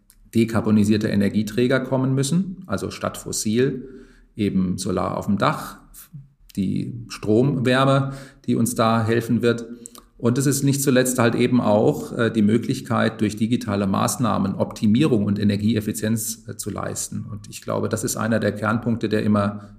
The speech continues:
verkannt wird. Zunächst geht's doch erstmal darum,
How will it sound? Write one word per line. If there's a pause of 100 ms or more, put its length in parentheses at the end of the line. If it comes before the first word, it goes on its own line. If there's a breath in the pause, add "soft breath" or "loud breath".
verkannt
wird. (460 soft breath)
Zunächst
geht's
doch
erstmal
darum,